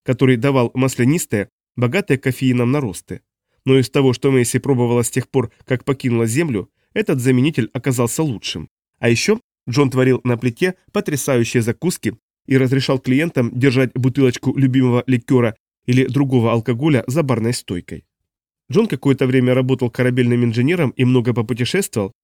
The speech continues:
а потому, наверное, был куда терпимее других жителей Восточного Эдема. Ему нравилось слушать, как Месси вспоминает о жизни на Земле,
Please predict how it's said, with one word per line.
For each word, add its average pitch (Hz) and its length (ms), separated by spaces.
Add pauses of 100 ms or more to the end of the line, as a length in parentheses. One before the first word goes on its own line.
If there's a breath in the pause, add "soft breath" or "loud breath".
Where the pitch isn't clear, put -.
(220)
а 123 100
потому, 143 420
наверное, 127 480
был 135 200
куда 131 240
терпимее 127 520
других 123 400
жителей 120 440
Восточного 127 640
Эдема. 90 380 (460)
Ему 135 220
нравилось 123 420
слушать, 156 340
как 117 160
Месси 156 280
вспоминает 127 560
о 131 120
жизни 123 360
на 120 120
Земле, 123 400